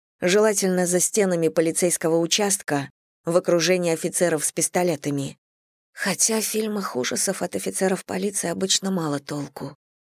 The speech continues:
Их постоянно убивают или ранят, или они просто не верят жертвам, которые рассказывают о серийных убийцах. Нет,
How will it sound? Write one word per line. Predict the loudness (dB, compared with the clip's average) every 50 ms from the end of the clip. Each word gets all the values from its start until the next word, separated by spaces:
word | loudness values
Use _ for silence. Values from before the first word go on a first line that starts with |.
| _ _ _ _ _
Их | -2 -2 -2 -2
постоянно | -2 -4 -2 0 0 0 2 0 0 0 -2 -2
убивают | 0 0 0 0 2 2 0 0 0 -4 -2 0
или | 0 2 2 2
ранят, | 2 2 2 0 0 0 -2 -6 -6 -10 -20 _ _ _ _ _ _ _ _
или | -2 0 2
они | 2 0 0 -4
просто | -4 -4 -4 -4 -4 -4
не | -2 -2 0
верят | 0 0 0 0 -2 -2 -2
жертвам, | -2 0 0 -2 -4 _ -8 -8 -8 -8 -8
которые | _ -10 -6 -4 -4 -4 -2 -2
рассказывают | -2 -2 -2 -2 -4 -4 -4 -4 -4 -4 -6 -6 -4
о | -4
серийных | -2 0 0 0 -2 -2 -4 -6 -4 -6
убийцах. | -6 -4 -4 -6 -4 -4 -6 -6 -6 -10 -14 -16 _ _ _ _ _ _ _ _ _ _ _ _ _ _ _ _ _ _
Нет, | 2 2 4 4 2 0 _ -12 -18